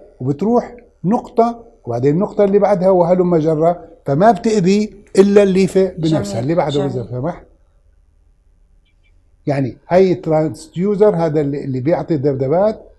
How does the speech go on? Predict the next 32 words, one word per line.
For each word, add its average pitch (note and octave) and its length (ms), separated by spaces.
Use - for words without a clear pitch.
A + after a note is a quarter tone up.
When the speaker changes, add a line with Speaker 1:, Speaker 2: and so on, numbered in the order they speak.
Speaker 1:
الذبذبة F3 420
بتيجي E3 300
لهون G3 400
وبتتسلط G3+ 840
على F3 240
نقطة G#3 320
واحدة G3+ 600
وليس F#3+ 400
على F#3+ 220
الرحم F3 340
ككل. C#3 420
Speaker 2:
بركز B3 640
على - 220
Speaker 1:
مركزة. E3+ 580
Speaker 2:
فقط - 120
منطقة C#4+ 560
Speaker 1:
مركزة G3 540
Speaker 2:
المشكلة. G3 320
Speaker 1:
مئة F#3+ 220
بالمئة. C#3 380
اللي C#3 160
بعده F3 260
إذا E3 80
سمحت. E3 400
يعني D#3+ 240
هي G#3+ 240
بتكون F3 360
نقطة، G#3+ 380
نقطة، G3+ 360
نقطة، G3 340
نقطة، G3 300
بحيث F#3 460